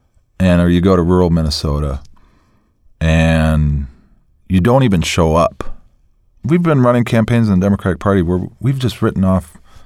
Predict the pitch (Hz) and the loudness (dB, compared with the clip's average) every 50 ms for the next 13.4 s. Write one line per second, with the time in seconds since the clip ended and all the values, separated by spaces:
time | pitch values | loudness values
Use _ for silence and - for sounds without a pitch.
0 | - _ _ - - _ _ _ - 95 95 104 101 78 78 80 85 101 101 - | -20 _ _ -20 -20 _ _ _ -6 -2 0 0 0 2 2 2 2 2 0 -2
1 | 80 - - 76 78 76 - 85 85 82 - - 85 82 76 73 73 65 - - | -4 -6 -4 -4 -4 -4 -4 -4 -6 -4 -2 -2 -2 -2 -2 -4 -4 -6 -6 -6
2 | - 82 95 117 - 151 147 - - - _ _ _ _ _ _ _ _ _ _ | -4 -4 -4 -2 -2 -4 -6 -6 -8 -12 _ _ _ _ _ _ _ _ _ _
3 | _ _ _ _ _ _ - - - _ _ _ _ _ _ _ _ _ - 127 | _ _ _ _ _ _ -20 -20 -20 _ _ _ _ _ _ _ _ _ -2 -2
4 | 131 - - 135 127 85 92 87 - - - 82 80 87 - - - - - - | 0 0 0 0 0 0 0 -2 -2 -2 0 2 2 2 2 0 -4 -12 -20 -20
5 | - - _ _ _ _ - - - - 117 95 80 82 - - - 95 92 87 | -20 -20 _ _ _ _ -16 -8 -4 -2 0 0 0 -2 -4 -4 0 0 0 0
6 | - - - 78 73 73 - - 107 110 110 - 127 110 92 - - 80 - 92 | 0 -2 -6 -6 -6 -4 -2 0 0 0 0 0 -2 -2 -2 -2 -2 -2 -2 -4
7 | - - - 92 78 78 - 80 76 - - 98 - 82 80 78 69 - 78 90 | -6 -4 -2 -2 -2 -2 -4 -8 -6 -6 -6 -6 -4 -4 -2 -4 -4 -2 -2 0
8 | 92 92 92 - 196 196 98 95 196 208 - - - - - - - - _ _ | 0 2 2 2 2 2 2 2 2 0 -4 -8 -18 -20 -20 -20 -20 -20 _ _
9 | _ - - 110 123 160 190 208 190 160 - - - - - - - _ _ - | _ -2 0 2 2 2 2 2 0 0 -2 -4 -10 -20 -20 -20 -20 _ _ -2
10 | 147 139 135 113 113 143 180 214 190 170 - 127 104 90 98 101 104 101 101 95 | 0 2 2 2 2 2 2 2 2 2 0 0 0 2 2 2 4 4 4 4
11 | 87 85 80 76 73 - - - 101 104 104 98 92 - - 87 87 90 92 90 | 4 2 2 -2 -4 -8 -6 -2 0 2 2 2 2 0 0 0 2 2 2 2
12 | 90 80 - - 80 78 90 92 90 - - 82 80 78 76 78 80 82 78 69 | 0 -2 -2 -2 0 2 2 2 0 0 0 -2 0 0 0 0 0 -2 -2 -4
13 | - - 73 76 80 78 76 76 | -4 -4 -4 -4 -2 -2 -4 -6